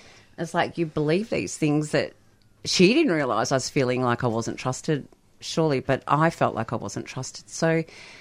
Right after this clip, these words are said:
<clears throat> d-, yeah, different. I had a lot of fears growing up, irrational fears. I was scared of the dark. I, I would hear a noise outside and I'd be obsessing, looking out the blinds, trying to see what the noise was, and I was sure someone's gonna break in and murder me or some-, uh,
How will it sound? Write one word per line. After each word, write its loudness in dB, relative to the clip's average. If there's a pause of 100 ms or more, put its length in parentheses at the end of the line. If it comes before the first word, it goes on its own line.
(180)
<clears throat> -20
d-, -8 (500)
yeah, 6
different. 2
I 8
had 4
a 6
lot 4
of -2
fears 2
growing 2
up, 2
irrational 2
fears. 0
I 0
was -4
scared 0
of -6
the -6
dark. 2
I, 2 (600)
I 2
would 2
hear 4
a 2
noise 4
outside 2
and 0
I'd -2
be -2
obsessing, 2
looking 0
out -2
the 0
blinds, 2
trying 0
to 0
see 0
what 0
the -2
noise 4
was, 0
and -2
I 0
was -2
sure -4
someone's -2
gonna -2
break 0
in 4
and 0
murder 4
me 0
or -2
some-, -2
uh, 4